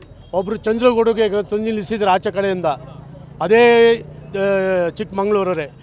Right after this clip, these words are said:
ಸದಾನಂದ ಗೌಡ ಮಂಗಳೂರು, ಅವನು ಹತ್ತು ವರ್ಷ ಅವ್ರಿಗೂ ದುಡ್ದಿದ್ದೀವಿ. ಇಲ್ಲಿವರೆಗೂ ಸ್ಥಳೀಕರಾದಂಥವ್ರಿಗೆ ಯಾರನ್ನೂ ಗುರುತಿಲ್ಲ, ಯಾರೂ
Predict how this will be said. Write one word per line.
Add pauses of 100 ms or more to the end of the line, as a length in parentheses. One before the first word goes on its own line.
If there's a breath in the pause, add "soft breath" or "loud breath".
(220 loud breath)
ಸದಾನಂದ
ಗೌಡ
ಮಂಗಳೂರು,
ಅವನು (120)
ಹತ್ತು
ವರ್ಷ
ಅವ್ರಿಗೂ
ದುಡ್ದಿದ್ದೀವಿ. (480 loud breath)
ಇಲ್ಲಿವರೆಗೂ
ಸ್ಥಳೀಕರಾದಂಥವ್ರಿಗೆ (120)
ಯಾರನ್ನೂ
ಗುರುತಿಲ್ಲ, (720)
ಯಾರೂ